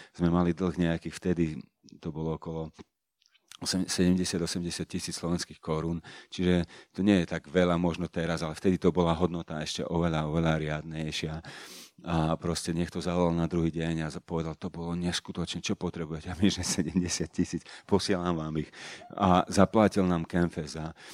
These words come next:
a šialené skúsenosti o to, ako Pán Boh sa postaral,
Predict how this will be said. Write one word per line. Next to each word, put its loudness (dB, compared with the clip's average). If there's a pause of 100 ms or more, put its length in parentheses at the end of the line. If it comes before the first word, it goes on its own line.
(280)
a 4
šialené 4
skúsenosti 0
o 2
to, 0
ako -6
Pán 0
Boh -2
sa -6
postaral, 0